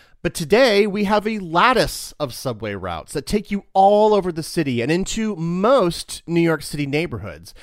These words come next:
It pretty much invites you to go wander the city, explore a neighborhood that you've never been to before. And so with a little patience, you can see almost all of New York City using the New York City subway station. With one transfer, Tom,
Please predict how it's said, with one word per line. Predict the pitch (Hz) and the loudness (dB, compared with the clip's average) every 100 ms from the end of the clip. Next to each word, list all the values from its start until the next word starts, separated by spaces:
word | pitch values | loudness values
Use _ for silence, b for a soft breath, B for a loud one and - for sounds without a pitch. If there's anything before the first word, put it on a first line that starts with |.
| B B B B | B B B B
It | 190 - | -6 -6
pretty | - 311 | -8 -4
much | 320 262 214 | 2 2 2
invites | 165 117 131 147 - | -4 -2 0 0 -4
you | 202 | -8
to | 190 | -2
go | 175 | 0
wander | 151 131 131 143 | 0 0 0 -2
the | 143 | -6
city, | - 135 135 143 151 | -6 -4 -4 -4 -8
explore | - - - 139 143 151 | -14 -14 -10 0 2 4
a | |
neighborhood | 139 131 143 143 143 143 | 2 -2 -2 0 -2 0
that | 139 | -2
you've | 127 113 | -2 -6
never | 120 120 | -6 -6
been | 113 107 110 | -6 -8 -8
to | - | -10
before. | 135 151 - 156 165 175 B B B B - | -8 -8 -8 -6 -4 -6 B B B B -4
And | 190 | -2
so | - 220 | 2 2
with | 196 156 190 262 - - _ - | 2 2 2 2 0 -18 _ -2
a | 165 | 2
little | 185 208 | 4 2
patience, | - 254 262 160 127 127 - | -2 -2 -2 -4 -4 -6 -8
you | 175 | -6
can | 196 170 | -2 -2
see | - 247 220 185 - _ - | -2 -4 -2 -4 -6 _ 0
almost | 214 262 226 | 4 4 0
all | - 170 | 0 0
of | 170 | 0
New | 160 | 0
York | 156 143 | -2 -2
City | - 202 | -4 -4
using | 143 139 135 | -2 -4 -4
the | 139 | -4
New | 135 | -4
York | 131 | -4
City | - 135 | -6 -8
subway | 123 175 170 127 | -6 -6 -4 -4
station. | - 101 92 104 - | -6 -10 -10 -12 -10
With | 110 | -10
one | 143 151 226 294 294 | -6 2 2 2 -2
transfer, | - 262 294 - 127 95 | -4 -2 -2 -4 -8 -8
Tom, | - 107 95 | -8 -8 -6